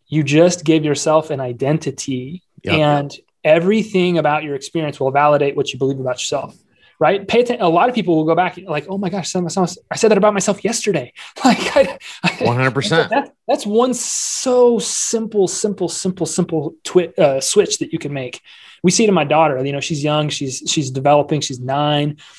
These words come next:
Speaker 1: and we catch her now all the time saying, like, "Well, <laughs> I'm not good at explaining things." Wait, wait, wait a second. Wait a second. You are good at explaining things. You just didn't explain that thing so well. Here's how
Speaker 2: Right.
Speaker 1: you could improve.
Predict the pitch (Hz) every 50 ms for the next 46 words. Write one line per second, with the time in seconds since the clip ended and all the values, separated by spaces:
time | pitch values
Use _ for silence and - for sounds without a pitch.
0 | - _ _ - 151 151 165 170 165 - 196 202 202 - 190 160 143 139 139 139
1 | 139 143 165 160 175 180 170 - 170 165 151 147 - 160 147 143 135 127 - 160
2 | - - - 196 190 - 202 196 214 202 202 185 156 156 156 165 156 135 131 120
3 | - - - 147 143 139 131 123 - - 123 127 - - - - _ _ _ _
4 | _ - 160 170 196 220 233 233 233 214 196 - 175 151 135 131 135 _ - 170
5 | 185 156 147 131 131 _ _ _ _ _ _ - - 156 156 156 - - _ _
6 | - 165 170 202 226 247 240 190 196 185 180 165 160 - - - 175 175 196 214
7 | 220 214 220 226 220 220 214 208 - _ _ - 160 185 240 240 240 - 214 208
8 | 208 190 175 - - - 180 175 170 156 139 143 151 156 165 - - - - 160
9 | 156 147 143 135 127 - _ _ _ _ _ _ - - - 151 143 143 127 123
10 | - - - 196 185 - 175 170 165 - - 151 147 139 - -